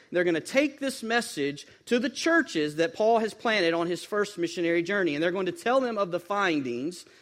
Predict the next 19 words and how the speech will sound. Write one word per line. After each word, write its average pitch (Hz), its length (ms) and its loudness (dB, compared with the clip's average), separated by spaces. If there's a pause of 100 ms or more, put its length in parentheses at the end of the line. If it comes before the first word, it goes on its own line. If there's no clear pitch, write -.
that 170 100 -4
they 180 140 0
have 175 140 -2
found 165 460 0
and 143 140 -2
that 147 80 -4
the 143 80 -10
council 202 420 -4
has 170 140 -4
decided 151 540 0
on. 135 280 -4 (300)
And, 180 100 0
the, 175 120 0
and 160 100 -4
he's 196 160 -6
excited 240 580 0
about 202 220 -2
taking 208 400 -4
this 180 300 -4